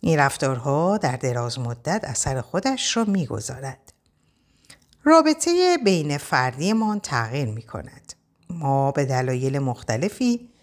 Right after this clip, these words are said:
توجیهی برای رفتارهای ضد و نقیضمان در مقابل او پیدا می‌کنیم، اما از درون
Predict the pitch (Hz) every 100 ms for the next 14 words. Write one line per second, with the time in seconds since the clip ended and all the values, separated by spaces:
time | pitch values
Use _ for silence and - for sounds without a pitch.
0 | _ _ _ - 320 302 262 392 370 220
1 | 151 156 208 170 117 - 123 113 139 175
2 | 220 214 123 - 123 120 120 151 175 220
3 | 214 214 165 123 123 120 123 120 123 127
4 | 135 135 135 - - _ - 170 139 120
5 | 147 110 110 - 117 - 120 127 127 135
6 | - - - 247 240 277 269 320 381